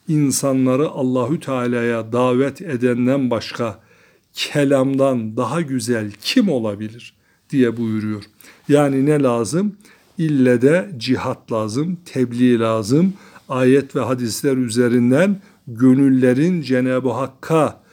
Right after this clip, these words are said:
yönelmesine, Resulullah'ın sünnetlerine yönelmesine vesile olmak lazım. Yine hadis-i şerifte Efendimiz buyurdu ki,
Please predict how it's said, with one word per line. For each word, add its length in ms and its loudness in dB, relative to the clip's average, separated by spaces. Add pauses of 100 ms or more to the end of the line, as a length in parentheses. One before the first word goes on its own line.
(200)
yönelmesine, 920 0
Resulullah'ın 760 -2
sünnetlerine 800 -4
yönelmesine 880 -2 (340)
vesile 420 0
olmak 520 -4
lazım. 360 -10 (1300)
Yine 180 2
hadis-i 460 0
şerifte 440 -4
Efendimiz 600 -4
buyurdu 440 0
ki, 220 -10